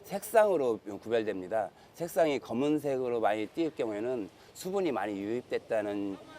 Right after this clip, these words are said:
증거이기 때문에 이, 이거, 이 브레이크액은 전문가한테 가셔가지고 교환 및 하셔야 될 것 같습니다.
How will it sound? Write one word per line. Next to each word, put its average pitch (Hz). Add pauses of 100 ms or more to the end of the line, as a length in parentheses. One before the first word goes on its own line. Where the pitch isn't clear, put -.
(140)
증거이기 117
때문에 107
이, 107 (320)
이거, 113
이 123
브레이크액은 113 (300)
전문가한테 113
가셔가지고 101 (340)
교환 123
및 107 (120)
하셔야 143
될 139
것 113
같습니다. 90